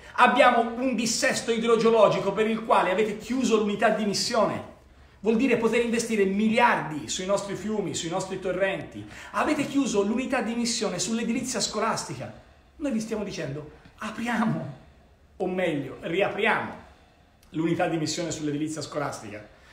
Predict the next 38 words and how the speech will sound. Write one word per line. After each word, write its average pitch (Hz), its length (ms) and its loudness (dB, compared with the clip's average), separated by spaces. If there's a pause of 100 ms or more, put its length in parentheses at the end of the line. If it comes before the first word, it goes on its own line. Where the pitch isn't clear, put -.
(140)
Non 311 180 2
apriamo 170 420 -2
ogni 151 160 -2
giorno 143 260 -2
le 139 80 -4
polemiche. 113 480 -10 (960)
Dire 180 340 -6
questo 220 380 -6
significa 170 540 -6
essere 170 320 -6
maleducati? 165 840 -8 (600)
Dire 220 160 -2
questo - 200 -6
significa 160 460 -6
amare 170 280 -6
l'Italia, 143 440 -6 (380)
essere 202 320 -2
appassionati 208 480 -4
di 185 80 -8
politica, 175 520 -4 (240)
pensare 254 460 4
che - 80 -2
in 233 80 0
una 240 160 0
coalizione 226 500 2
si - 160 -4
stia 175 280 -4
portando 202 480 0
le, 190 460 0
ci - 120 -10
si - 220 -6
possa - 280 -2
stare 143 280 -4
portando 226 440 0
le 208 100 2
idee, 202 420 2
non 247 160 -4
semplicemente 165 960 -6